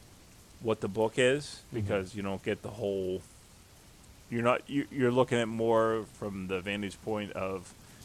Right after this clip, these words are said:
Speaker 1: the monster and not so much, I think,
Speaker 2: No,
Speaker 1: from
Speaker 2: it is very much about the sensationalism of showing a monster on screen and
Speaker 1: Right.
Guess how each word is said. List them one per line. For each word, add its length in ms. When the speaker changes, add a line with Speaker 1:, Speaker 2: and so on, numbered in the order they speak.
Speaker 1:
the 80
monster 580
and 120
not 200
so 80
much, 320
I 80
think, 400
Speaker 2:
No, 360
Speaker 1:
from 80
Speaker 2:
it 140
is 200
very 240
much 280
about 400
the 220
sensationalism 1080
of 200
showing 320
a 40
monster 380
on 200
screen 500
and 80
Speaker 1:
Right. 220